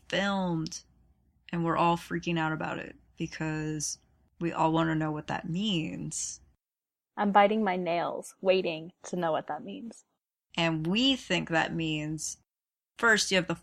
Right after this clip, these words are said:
Speaker 1: full set list. Second, you have seventy-six thousand people, a huge crowd, and the whole show was filmed. So I'm thinking that means tour D V D.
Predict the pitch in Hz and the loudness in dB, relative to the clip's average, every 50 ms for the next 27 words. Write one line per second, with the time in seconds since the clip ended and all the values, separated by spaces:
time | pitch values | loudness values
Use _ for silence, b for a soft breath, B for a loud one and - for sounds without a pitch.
0 | - - - 277 269 262 254 - - 202 - - 175 170 - - - - - - | -8 -4 0 0 2 2 0 0 0 0 0 0 -2 -6 -6 -6 -8 -8 -10 -10
1 | - - - - - 220 220 - 214 - 185 175 165 165 156 - - - - - | -12 -12 -6 -2 0 0 0 -2 -4 -2 -2 -2 -2 -2 -4 -8 -10 -6 -2 0
2 | 220 220 220 226 214 214 214 - - - - 190 175 - - - - - - 147 | 0 0 0 0 -2 -4 -4 -6 -6 -4 -2 -2 -2 -4 -8 -8 -2 2 4 4
3 | 156 160 160 156 165 160 - - 170 - - - - - - 170 - - - - | 4 4 2 0 -4 -4 -4 -6 -6 -6 -8 -10 -10 -10 -10 -12 -12 -14 -18 -10
4 | - 240 247 254 254 233 214 196 - - - 214 202 185 165 156 - - - - | -6 -2 -2 0 0 0 -2 -4 -6 -4 0 2 2 4 4 2 0 -2 -6 -10
5 | - _ _ _ _ _ _ _ _ _ - 190 196 185 190 185 196 202 202 202 | -14 _ _ _ _ _ _ _ _ _ 2 2 4 4 2 0 0 0 2 2
6 | 202 196 196 202 - _ - - - 190 180 170 160 156 - - - - - - | 2 0 0 -4 -6 _ -12 -4 0 0 2 2 0 -2 -6 -8 -8 -8 -10 -12
7 | - 180 - - - _ - - - - 185 165 156 151 156 151 151 143 - _ | -14 -16 -16 -18 -18 _ -12 -10 -6 -2 0 0 0 0 0 -2 -4 -6 -8 _
8 | _ _ _ _ _ _ - - - 247 247 - 220 180 170 165 - - - 165 | _ _ _ _ _ _ -4 -2 -2 -2 0 0 0 2 2 2 0 0 0 0
9 | 170 165 170 170 - 156 151 - - - - _ _ _ _ _ _ - - - | -2 0 0 -2 -4 -6 -6 -6 -8 -8 -10 _ _ _ _ _ _ -16 -10 -6
10 | - - 175 156 165 - 147 - - - - 135 - - 131 160 160 | -4 -4 -4 -2 -4 -4 -6 -6 -8 -8 -8 -8 -6 -6 -8 -8 -10